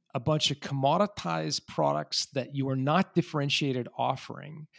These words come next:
they're not gonna buy your company. If they will, they're gonna buy it at a very low multiple because they can literally, the alternative is to compete with you by lowering their price very slightly and winning all of the business. What I think you've gotta think about is what is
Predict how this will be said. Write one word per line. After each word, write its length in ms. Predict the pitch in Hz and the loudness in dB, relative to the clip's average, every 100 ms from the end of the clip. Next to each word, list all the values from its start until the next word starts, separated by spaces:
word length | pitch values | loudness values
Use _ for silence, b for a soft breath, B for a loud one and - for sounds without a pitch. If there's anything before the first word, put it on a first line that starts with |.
| B B B - | B B B -14
they're 240 | 127 226 | -4 0
not 300 | 226 202 208 | 2 2 2
gonna 140 | 190 | 0
buy 240 | 143 143 135 | 2 2 2
your 180 | 127 120 | 0 -4
company. 480 | - 135 - 165 165 | -2 -2 -2 -10 -4
If 200 | 160 - | -2 4
they 100 | 135 | 4
will, 380 | 135 277 214 | 6 8 8
they're 120 | 143 139 | 6 4
gonna 160 | 139 | 4
buy 220 | 120 131 | 4 0
it 60 | 127 | 0
at 100 | 120 | 0
a 40 | |
very 380 | 113 104 135 131 | -2 6 8 8
low 200 | 120 113 | 6 2
multiple 540 | 110 107 - - 113 - | -2 -4 -8 -10 -12 -8
because 320 | 143 135 110 | -2 0 0
they 160 | - 127 | 0 0
can 160 | 131 | 2
literally, 560 | 123 127 175 233 143 120 | 2 8 8 8 6 2
the 100 | 123 | -2
alternative 500 | 127 - 220 185 120 | -4 0 2 2 0
is 120 | 117 | -4
to 100 | - | -6
compete 380 | - 113 175 196 | -12 -4 2 2
with 100 | 123 | 0
you 80 | 117 | -4
by 140 | 127 | -4
lowering 400 | 123 127 135 123 | -2 2 2 4
their 120 | 120 | 2
price 300 | 117 131 117 - | 2 0 0 -2
very 200 | 113 110 | -4 -4
slightly 480 | - 120 127 123 - | -2 -4 -6 -12 -4
and 200 | 135 127 | -2 2
winning 200 | 131 127 | 2 2
all 200 | 120 123 | 0 -2
of 60 | |
the 60 | 120 | -6
business. 460 | 131 127 170 131 - B B B B B _ | -16 -16 -16 -18 -18 B B B B B _
What 240 | 170 190 - | 0 0 -2
I 60 | 139 | -6
think 380 | - 202 - - _ _ _ | 0 0 0 -12 _ _ _
you've 240 | 170 147 | 0 0
gotta 300 | 127 175 214 | 2 2 4
think 280 | 175 - 220 | -2 -2 -2
about 300 | 131 131 120 | 0 -2 0
is 120 | 123 - - | -2 -6 -8
what 360 | 131 147 202 | -4 2 4
is 280 | 226 185 - | 6 6 4